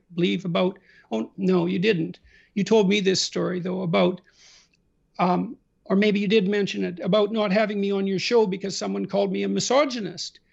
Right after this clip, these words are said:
Well, that's a good example. It was like, and it was just kind of a throwaway in some sense. I mean, it's not like I hold it against you. It's ob-,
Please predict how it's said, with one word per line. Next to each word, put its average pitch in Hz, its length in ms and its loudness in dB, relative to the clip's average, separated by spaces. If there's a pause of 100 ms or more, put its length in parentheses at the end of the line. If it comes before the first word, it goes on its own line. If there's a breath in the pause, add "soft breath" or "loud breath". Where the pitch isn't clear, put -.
(160)
Well, 226 140 0
that's 240 220 -2
a 240 40 -8
good 226 180 -6
example. 220 600 -2
It 170 80 -12
was 185 160 -4
like, 214 200 0
and 226 120 -4
it 233 80 -8
was 240 180 -8
just - 240 -4
kind 262 140 0
of 220 80 -4
a 202 80 -2
throwaway 233 680 2
in 151 120 -6
some 262 260 -2
sense. 196 340 -8
I 196 40 -6
mean, 190 140 -2
it's 175 120 -8
not 233 140 -2
like 190 220 -4
I - 20 0
hold 196 260 2
it 160 80 0
against 160 440 2
you. 151 140 -2
It's - 160 -6
ob-, 226 320 2